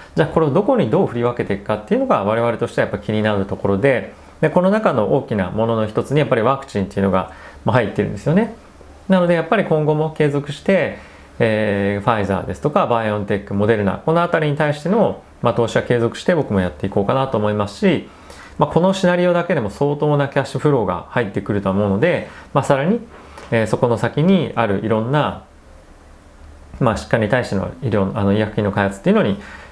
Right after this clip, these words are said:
えー、力を注いでいけるとは思うので、まあ、特にやっぱこのあたりの銘柄に関しては注目が、えー、継続していくんじゃないかなと思っています。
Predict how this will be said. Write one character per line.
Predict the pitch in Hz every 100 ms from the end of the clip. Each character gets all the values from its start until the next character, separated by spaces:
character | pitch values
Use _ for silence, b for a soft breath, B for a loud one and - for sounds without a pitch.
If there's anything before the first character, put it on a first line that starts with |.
| -
え | 101 95 95
ー、 | 92
力 | - 101
を | -
注 | - 107
い | 101
で |
い | 98
け | 113
る | 101
と | 95
は |
思 | 95 104
う |
の | 95
で、 | 110 131 98 B B -
ま | 170
あ、 |
特 | 214 170
に |
や | 107
っ |
ぱ | -
こ | -
の | 120
あ |
た | 120 98
り | 95 -
の | 127
銘 | 113 110
柄 | 110
に | 104
関 | 110
し | 101
て | 175
は | 208 98 - -
注 | 107
目 | 101 - 113 147 147
が、 | 160 104 -
え | 101
ー、 | 92
継 | 104
続 | 95 -
し |
て | -
い |
く | 101
ん | 98
じ |
ゃ | 92
な | 92
い |
か | -
な | 180
と | 95
思 | 95
っ | 87
て | - -
い | -
ま | 101
す。 | -